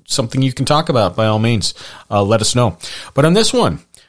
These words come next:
uh, it's actually an article that I stumbled across, and I think in this day and age, in this time that we are in, especially as Americans, uh, living here in the United States, and, you know, it seems like, um, there's other countries that are kinda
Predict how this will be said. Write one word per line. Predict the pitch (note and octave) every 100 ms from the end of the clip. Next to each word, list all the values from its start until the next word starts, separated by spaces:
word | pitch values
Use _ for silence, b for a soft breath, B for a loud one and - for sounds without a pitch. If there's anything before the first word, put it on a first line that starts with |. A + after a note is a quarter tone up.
| _
uh, | C3 C3
it's | C#3 C#3
actually | C#4 - C#4
an | -
article | E3+ F#3 A2+
that | F#2+
I | F#2
stumbled | - A2 G2 F2
across, | - A2 F#2+ F2+ -
and | C#3 B2+ B2
I | A#2
think | - E4+ E4+
in | F4+
this | D#4+ F#3 -
day | D#3+
and | C#3+
age, | A#2 A2 G#2+
in | G#2
this | G#2 -
time | - A2+ G2 F#2+ F#2+
that | F#2
we | F#2 F#2+ F2+
are | F2+ -
in, | G#2 D#2+ F2+
especially | A2+ - A2+ - G2
as | F2+ F2 - B B B B B
Americans, | G2+ G#2+ G#2 F#2 B2+ C3+ - - -
uh, | F#2 F2
living | F2+ F2
here | D#2+ F2+
in |
the | F2+
United | F2+ F2+ E2+
States, | - F2 F2+ - -
and, | F#2+ G#2 G2+ G2 F#2
you | G#2+
know, | G2 F#2+ F#2+
it | G#2+ G#2+ -
seems | - G#2 G2 -
like, | G2 F2+
um, | F#2+ F#2 F2
there's | G2+ G2
other | G#2 G2
countries | - F#2 F#2+ F2+
that | F2+
are | F2
kinda | E2+ G2 F2